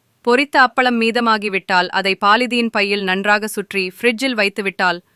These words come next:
ஒரு வாரம் ஆனாலும் மொறு மொறுப்பு மாறாமல் இருக்கும். எட்டு,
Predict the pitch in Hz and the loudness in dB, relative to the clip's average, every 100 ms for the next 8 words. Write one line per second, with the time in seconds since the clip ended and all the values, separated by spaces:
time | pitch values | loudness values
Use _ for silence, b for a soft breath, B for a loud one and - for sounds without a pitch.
0 | _ - 208 247 247 254 247 202 190 196 | _ -4 0 4 4 4 2 0 0 0
1 | 185 180 _ - 190 202 240 214 196 208 | -2 -6 _ -12 -4 0 0 0 -2 -4
2 | 214 190 180 180 180 175 160 - 151 165 | -2 0 2 0 -2 -6 -8 -10 -12 -12
3 | _ _ _ _ _ _ _ _ - 202 | _ _ _ _ _ _ _ _ -4 -2
4 | 196 - | -2 -2